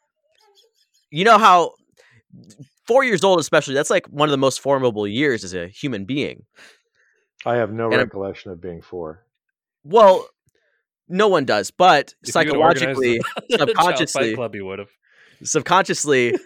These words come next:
Speaker 3: <laughs>
Speaker 1: you, there's some things
Speaker 2: Is
Speaker 1: that
Speaker 2: that where
Speaker 1: happen
Speaker 2: your
Speaker 1: when you were
Speaker 2: subconscious resides, right there in your frontal
Speaker 1: Right
Speaker 2: lobe?
Speaker 1: here,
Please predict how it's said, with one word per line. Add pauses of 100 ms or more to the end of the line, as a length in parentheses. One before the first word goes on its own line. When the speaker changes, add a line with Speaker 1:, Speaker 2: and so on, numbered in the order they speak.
(120)
Speaker 3:
<laughs>
Speaker 1:
you,
there's
some
things
Speaker 2:
Is
Speaker 1:
that
Speaker 2:
that
where
Speaker 1:
happen
Speaker 2:
your
Speaker 1:
when
you
were
Speaker 2:
subconscious
resides,
right
there
in
your
frontal
Speaker 1:
Right
Speaker 2:
lobe?
Speaker 1:
here,